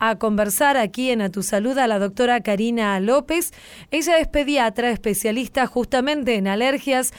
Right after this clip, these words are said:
e inmunología y directora del Comité de Alergia Alimentaria y Anafilaxia de la Asociación Argentina de Alergia e Inmunología Clínica.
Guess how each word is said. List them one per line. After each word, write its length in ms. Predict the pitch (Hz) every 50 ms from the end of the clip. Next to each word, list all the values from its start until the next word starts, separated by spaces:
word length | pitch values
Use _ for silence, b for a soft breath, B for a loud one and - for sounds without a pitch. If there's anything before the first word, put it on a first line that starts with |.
| B B B B B B
e 120 | 226 226
inmunología 840 | 220 208 208 208 208 202 208 202 202 202 - - 294 294 302 294 277
y 60 | 233
directora 500 | 202 226 220 208 202 - 269 269 277 269
del 160 | 254 226 208
Comité 540 | - 233 233 240 247 - - 285 277 277 247
de 160 | 233 233 233
Alergia 300 | 247 254 247 247 - 254
Alimentaria 800 | 240 233 233 240 240 233 202 269 262 254 254 262 262 262 254 254 B B B B B B B B -
y 480 | 254 262 269 262 262 262 262 254 254 262 -
Anafilaxia 920 | 254 226 226 226 202 - 262 254 262 262 247 - - - 285 277 269 285 269
de 220 | 233 202 220 226
la 140 | 247 247 233
Asociación 500 | 214 - - 226 175 226 214 - 254 247
Argentina 560 | 262 247 - 240 214 185 233 240 247 254 254
de 160 | 214 190 214 214
Alergia 520 | 214 233 240 240 - - 254 247 240 - B B B B B B
e 120 | B 247 247
Inmunología 800 | 254 247 240 233 226 226 220 214 214 202 - - 247 226 220 214 -
Clínica. 680 | - 220 202 185 175 - - 240 - - 208 214 220